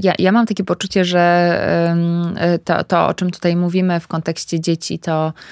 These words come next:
ja to widzę na, na tym kontinuum jednak, e, że, e,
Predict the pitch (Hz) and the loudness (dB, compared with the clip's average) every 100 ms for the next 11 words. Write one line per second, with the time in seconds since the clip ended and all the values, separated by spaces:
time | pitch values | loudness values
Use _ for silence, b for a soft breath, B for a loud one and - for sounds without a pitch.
0 | B B 165 165 160 160 156 160 156 175 | B B -6 -6 -6 -6 -6 -4 -4 -4
1 | 165 180 165 175 160 143 143 143 151 170 | -6 -6 -2 -2 -2 -2 -4 -6 -6 -6
2 | 165 - 160 156 156 156 160 160 156 156 | -8 -8 -6 -4 -6 -8 -8 -6 -6 -4
3 | 156 156 156 - 165 156 156 156 | -6 -6 -6 -6 -6 -4 -4 -6